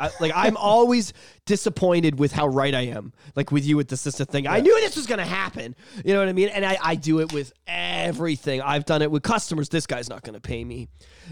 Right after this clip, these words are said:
Speaker 1: You know, this, this cus-, this, uh, repair, this, this is not gonna go well. You know, working at this job, "Oh, I just started working at whatever place.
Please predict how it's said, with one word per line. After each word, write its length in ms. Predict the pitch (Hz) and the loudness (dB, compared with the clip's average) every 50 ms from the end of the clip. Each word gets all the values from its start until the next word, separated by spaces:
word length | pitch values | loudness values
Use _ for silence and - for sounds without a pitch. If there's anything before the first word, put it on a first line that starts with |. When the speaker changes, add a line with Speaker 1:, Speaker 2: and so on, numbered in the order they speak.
| - - 131 131 - _ _ | -18 -18 -18 -20 -20 _ _
Speaker 1:
You 140 | - 196 170 | -2 -2 0
know, 180 | 143 143 165 160 | 0 0 -2 0
this, 220 | 147 185 180 - | 2 2 0 2
this 260 | - 151 165 160 - | 0 0 0 0 0
cus-, 280 | - - 165 170 156 139 | -2 -2 -2 -2 -2 -4
this, 360 | 151 143 156 151 165 151 - - | -6 -6 -2 -2 -2 -2 -2 -2
uh, 200 | 160 139 135 135 | 0 0 0 0
repair, 420 | 143 147 - - 185 175 147 131 | -2 -2 0 2 2 2 2 0
this, 200 | 123 123 123 - | -2 -6 -10 -10
this 320 | - - - - - - - | -12 -12 -14 -14 -12 -12 -12
is 100 | - - | -14 -14
not 180 | - - - | -14 -14 -14
gonna 200 | - - - - | -16 -18 -20 -20
go 200 | - - - - - - | -20 -20 -20 -20 -20 -20
well. 300 | - - 120 117 120 - - - - - 143 - | -18 -16 -16 -16 -16 -18 -20 -20 -20 -20 -12 -8
You 100 | 147 147 | -6 -6
know, 80 | 143 | -4
working 360 | 139 147 185 185 - 196 196 | -2 -2 0 0 2 2 2
at 80 | 180 151 | 2 2
this 180 | 170 180 160 - | 0 0 0 0
job, 360 | - 196 208 180 139 123 127 | 2 2 2 2 2 0 0
"Oh, 40 | 139 | 0
I 320 | 151 160 160 160 156 151 | 0 0 2 0 0 0
just 200 | 143 - 151 143 - | -2 -2 -2 -2 -2
started 240 | - 156 147 139 131 | -2 -2 0 0 0
working 280 | 139 135 131 143 135 | -2 -2 -2 -4 -4
at 80 | 131 131 | -2 -2
whatever 320 | 127 131 131 127 123 123 | 0 0 0 0 -2 -4
place. 240 | - - 123 120 | -2 -2 -2 -2